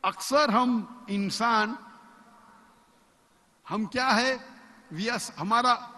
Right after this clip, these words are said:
center क्या होता है? कुछ लोग खुदगर्ज होते हैं, सेल्फ सेंटर्ड, कुछ लोग family centered होते हैं।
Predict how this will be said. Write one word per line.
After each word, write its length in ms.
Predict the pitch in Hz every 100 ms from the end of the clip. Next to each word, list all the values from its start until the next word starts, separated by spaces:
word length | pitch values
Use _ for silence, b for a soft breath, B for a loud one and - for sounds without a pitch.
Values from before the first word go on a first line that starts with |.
| - - - - - -
center 400 | - 220 220 254
क्या 140 | 240 262
होता 260 | 220 220
है? 180 | 233 220 - - - - - - - - _ _ _ _ _ _ _ _ _ _ _ _ -
कुछ 240 | 240 -
लोग 280 | 220 233 240 - - - - - - -
खुदगर्ज 420 | 226 208 277 202
होते 260 | 208 -
हैं, 320 | 131 - - -
सेल्फ 280 | 277 285
सेंटर्ड, 400 | 214 208 160 123 - - - - - - - _ - _
कुछ 180 | - 220
लोग 160 | 254 254
family 420 | - 262 285 285
centered 380 | 233 233 220 185
होते 220 | 170 147
हैं। 280 | 113 -